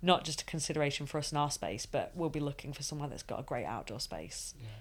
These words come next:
Speaker 1: for her as well.
Speaker 2: Yeah, I find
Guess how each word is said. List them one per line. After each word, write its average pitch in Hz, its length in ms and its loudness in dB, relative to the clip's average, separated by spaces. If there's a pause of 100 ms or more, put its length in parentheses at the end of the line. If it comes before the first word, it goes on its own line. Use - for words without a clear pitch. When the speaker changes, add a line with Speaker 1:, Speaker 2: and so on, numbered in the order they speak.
(140)
Speaker 1:
for - 140 -4
her 135 260 0
as 131 100 -4
well. 80 280 -2 (840)
Speaker 2:
Yeah, 135 440 10 (520)
I 151 140 12
find 185 720 8